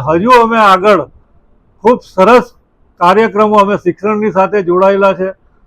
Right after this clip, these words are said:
અમે સમાજ સુધારણાની સાથે જોડાયેલા છે,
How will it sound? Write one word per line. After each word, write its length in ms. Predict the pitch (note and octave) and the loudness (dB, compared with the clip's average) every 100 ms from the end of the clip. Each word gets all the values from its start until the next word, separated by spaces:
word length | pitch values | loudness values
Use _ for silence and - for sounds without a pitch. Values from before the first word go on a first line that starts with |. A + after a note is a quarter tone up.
| _ - | _ -10
અમે 240 | D#3+ G3+ G3 G3 - _ _ _ | -4 0 0 0 -6 _ _ _
સમાજ 380 | - D#3+ G3 G3+ _ _ _ _ _ - | -14 -2 0 0 _ _ _ _ _ -10
સુધારણાની 600 | D#3+ E3 G3+ G#3 G3+ G3+ | -4 0 2 2 0 0
સાથે 220 | F#3 F3 G3 F3 | -2 -2 -2 0
જોડાયેલા 440 | F#3 F#3+ F#3+ F#3 | 2 0 0 -2
છે, 100 | F3 | -4